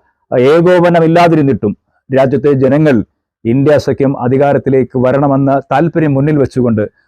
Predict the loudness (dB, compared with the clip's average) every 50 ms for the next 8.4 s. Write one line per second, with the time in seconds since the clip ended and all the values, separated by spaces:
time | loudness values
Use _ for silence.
0 | _ _ _ -4 -2 0 0 2 2 0 0 -2 -2 -2 -2 -2 -2 -2 -4 -4
1 | -2 0 0 2 2 2 2 0 0 0 0 -2 -6 _ _ _ _ _ _ -4
2 | -2 0 0 2 2 2 2 2 2 2 2 2 0 0 0 0 0 2 2 2
3 | 2 2 2 2 2 2 0 0 0 -2 -6 _ _ _ _ _ _ _ -2 0
4 | 0 2 0 -2 -2 -2 -2 0 0 0 0 -2 -2 0 0 0 0 2 2 0
5 | 0 0 0 -2 -4 _ _ _ _ _ -2 0 0 0 -2 -2 -6 -8 -4 -2
6 | -2 -2 0 0 0 0 0 0 0 0 0 0 0 0 0 0 0 0 0 0
7 | 0 -2 -4 -8 _ _ _ _ _ -2 -2 0 0 0 0 0 0 0 0 0
8 | -2 -2 -2 -2 -2 -2 -2